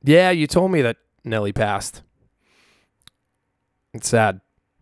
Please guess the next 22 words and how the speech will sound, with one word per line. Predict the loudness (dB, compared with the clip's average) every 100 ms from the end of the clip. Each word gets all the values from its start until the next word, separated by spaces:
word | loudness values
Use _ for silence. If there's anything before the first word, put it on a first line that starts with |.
| _ _ _
but | -8 0
thank | 0 0
you. | -4 -8 -12 _ _ _ _ -20 _ _ _ _ _ _
I, | -18 -18 -18 -14
I |
gotta | -10 -10
read | -10 -12
this | -10
full | -8 -8
comment. | -8 -8 -10 -14 -20 -20 _ _ _ _ _ _ _ _ _ _ _ _ _ _ _ _ _ _ -20
I |
can't | -12 -10 -8
read | -6 -6 -8 -14
the |
full | -10 -6 -4
thing | -4 -8 -10 -12 -20 _ -14
when | -12 -12 -18 -16
it's | -16 -12 -12 -12 _ _ _ _ -12
live. | -8 -6 -8 -10 -18 _ _ -20 _ _ _ _ _ _ _ _ _ _ _ _ _ _ _ _ _ _ _
Well, | -6
thank | 0 2 2 -2
you. | -8